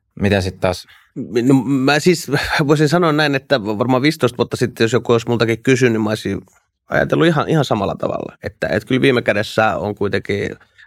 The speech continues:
Speaker 2: tärkeää, että kaiken keinoin huolehditaan, että, että meidän työllisyyskehitys on positiivista ja niin edelleen. Mut et nyt sitten, kun eletään tätä vuotta kaksituhattakaksikymmentäkolme ja katsotaan, että mitäs tuolla, niinku, ihan reaalimaailmassa tapahtuu, että miten yritykset tän ajattelee, niin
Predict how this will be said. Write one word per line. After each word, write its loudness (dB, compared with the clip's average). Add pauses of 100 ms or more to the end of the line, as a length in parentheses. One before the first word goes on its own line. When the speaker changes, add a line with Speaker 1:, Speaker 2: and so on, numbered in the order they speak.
(100)
Speaker 2:
tärkeää, -2
että -4
kaiken 0
keinoin -4
huolehditaan, 0
että, -4
että -12
meidän -6
työllisyyskehitys -6
on -8
positiivista -6
ja -2
niin -6
edelleen. -6
Mut -10
et -4
nyt 0
sitten, -4
kun 0 (500)
eletään 0
tätä -2
vuotta -2
kaksituhattakaksikymmentäkolme -4
ja -4
katsotaan, -2
että -8
mitäs -4
tuolla, 2 (500)
niinku, -4
ihan 2
reaalimaailmassa -2
tapahtuu, -4
että -4
miten 2
yritykset 0
tän -10
ajattelee, -10 (760)
niin 0